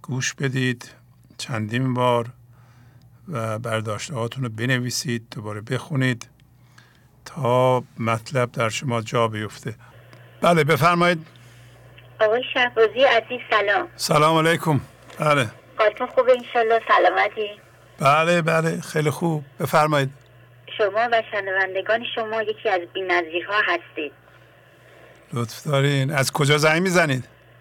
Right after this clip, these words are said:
Speaker 2: من از ایالت ماساچوست زنگ می‌زنم آقای شهبازی.
Speaker 1: بله، ب-، بفرمایید.
Speaker 2: اه، من، اه، اشعار معنوی رو که شما زحمت کشیدید برام فرستادید، تقریباً هفتاد،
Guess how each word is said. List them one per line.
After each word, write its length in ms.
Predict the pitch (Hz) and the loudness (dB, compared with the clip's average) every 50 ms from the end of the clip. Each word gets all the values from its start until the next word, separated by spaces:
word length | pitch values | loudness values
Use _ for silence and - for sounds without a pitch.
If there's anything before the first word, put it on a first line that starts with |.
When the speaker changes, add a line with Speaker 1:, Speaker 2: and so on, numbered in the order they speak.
| - - 214 | -16 -10 -6
Speaker 2:
من 160 | 226 247 254 262 | -4 -2 0 0
از 100 | 247 226 | -2 -2
ایالت 340 | - 214 214 214 240 247 - | 0 2 2 2 2 0 -6
ماساچوست 680 | 262 240 214 - - 202 - - 196 - - 220 214 214 | -4 -4 -4 -4 -6 -10 -10 -10 -12 -8 -6 -6 -4 -2
زنگ 180 | 185 180 165 165 | -2 -2 -2 -2
می‌زنم 460 | 160 156 147 - 151 151 147 160 165 | -4 -6 -6 -4 -4 -4 -4 -4 -6
آقای 200 | 160 151 160 160 165 - | -6 -6 -6 -6 -6 -8
شهبازی. 540 | 160 156 160 - - 160 151 - - 156 151 147 | -10 -10 -10 -8 -8 -8 -8 -8 -8 -10 -8 -6
Speaker 1:
بله، 440 | 143 143 139 139 143 151 151 147 | -4 -2 -2 -2 -2 -2 -4 -6
ب-، 540 | 139 131 - - - 131 - - - - - | -8 -10 -10 -12 -14 -14 -14 -16 -14 -8 -6
بفرمایید. 520 | 135 - - 156 147 156 156 147 139 131 - - - - - _ - - - - - _ _ - | -6 0 2 2 2 4 4 2 0 0 -2 -8 -16 -20 -20 _ -20 -20 -20 -20 -20 _ _ -4
Speaker 2:
اه، 400 | 226 226 240 240 240 240 247 240 233 - - - 196 220 226 233 | -2 -2 0 0 0 0 0 -2 -2 -6 -12 -18 -16 -12 -6 -4
من، 340 | 277 294 330 339 339 302 277 | 0 0 2 2 2 2 0
اه، 680 | 240 - - - 202 202 202 202 202 - - - 208 220 | -2 -2 -2 -4 -4 -2 -2 -2 -4 -6 -6 -4 -4 -4
اشعار 360 | 214 - - - 254 269 302 | -4 -4 -4 0 0 0 0
معنوی 560 | 294 277 254 226 214 214 214 208 196 202 226 | 2 2 2 2 2 0 0 -2 -4 -4 -4
رو 100 | 233 262 | -6 -6
که 160 | 262 - 254 226 - | -4 -4 -8 -6 -4
شما 240 | 226 196 202 208 190 | -4 -4 -4 -4 -2
زحمت 340 | 190 185 185 190 185 185 180 - - | 0 0 0 0 0 -4 -4 -4 -6
کشیدید 420 | - 185 - - 185 175 170 165 | -16 -16 -14 -14 -16 -18 -12 -4
برام 320 | - 180 180 180 185 180 175 - | 0 2 2 2 2 0 -2 -2
فرستادید، 760 | 190 185 180 175 175 - - 190 180 175 175 220 233 233 226 - - - _ _ _ _ _ _ _ - | -2 0 0 0 -2 -4 -4 -2 -2 -2 -2 -2 -4 -4 -4 -8 -18 -20 _ _ _ _ _ _ _ -8
تقریباً 440 | - - 190 - 196 190 220 247 262 | -6 -6 -4 -6 -6 -6 -4 -4 -4
هفتاد، 480 | 254 - 214 202 - - - 226 233 233 | -4 -4 -6 -6 -6 -6 0 0 0 0